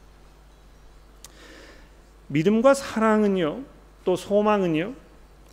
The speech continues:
하나님께서 성도의 삶 속에 역사하고 계심을 보여주는 그 증거들입니다. 그렇지 않습니까? 지금 이 사람이 하나님의 은혜 가운데 있는지 아닌지를 알아보려면 어떻게 하면 알 수 있습니까? 그 사람의 그 믿음과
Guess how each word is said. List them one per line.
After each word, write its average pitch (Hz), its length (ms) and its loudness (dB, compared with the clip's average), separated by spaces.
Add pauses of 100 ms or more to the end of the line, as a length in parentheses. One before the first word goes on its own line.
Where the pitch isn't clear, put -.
하나님께서 247 560 2
성도의 240 540 2
삶 220 400 -2
속에 202 340 2
역사하고 180 640 0
계심을 170 400 -2
보여주는 151 640 0 (340)
그 160 120 -2
증거들입니다. 165 920 2 (100)
그렇지 147 200 -8
않습니까? 151 420 -10 (600)
지금 220 260 0
이 185 80 -2
사람이 190 520 -2 (520)
하나님의 220 500 0
은혜 175 280 2
가운데 208 440 2
있는지 190 380 0
아닌지를 170 440 2
알아보려면 160 800 2
어떻게 143 320 -4
하면 175 160 0
알 143 100 0
수 - 100 -8
있습니까? 156 500 -8 (600)
그 - 120 -2
사람의 160 380 -2
그 143 60 -2
믿음과 131 680 -2